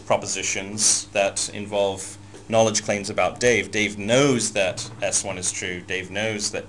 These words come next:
knows S two, Dave knows S three, that set together is inconsistent.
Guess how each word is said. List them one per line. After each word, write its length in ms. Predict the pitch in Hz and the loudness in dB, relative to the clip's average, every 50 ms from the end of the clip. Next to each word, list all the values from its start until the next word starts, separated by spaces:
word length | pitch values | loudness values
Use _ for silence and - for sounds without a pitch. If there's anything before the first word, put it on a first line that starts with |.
| - - - | -12 -14 -12
knows 340 | 95 87 101 110 110 110 107 | -8 -4 -2 -2 0 0 -2
S 160 | 87 80 - | -2 -2 -4
two, 220 | - - 92 85 | -4 -6 -8 -8
Dave 240 | 82 95 90 87 90 | -6 -6 -8 -6 -6
knows 240 | 101 113 120 117 - | -4 -4 -4 -4 -4
S 180 | 87 85 - - | -4 -2 -4 -4
three, 300 | - - 90 87 90 - - - - - - - - - - - | -4 -6 -6 -6 -6 -8 -10 -16 -16 -16 -16 -18 -18 -18 -4 4
that 260 | 113 131 135 143 - - | 6 8 8 8 6 6
set 260 | - - 101 - - | 4 4 4 2 0
together 380 | - 104 - 95 90 90 90 | -4 -2 0 -2 0 0 -2
is 160 | 87 87 90 95 | -4 -4 -6 -6
inconsistent. 760 | 90 87 - 92 87 - - 87 - - - 71 67 - | -8 -10 -8 -4 -4 -2 -2 -2 -2 -4 -4 -8 -12 -14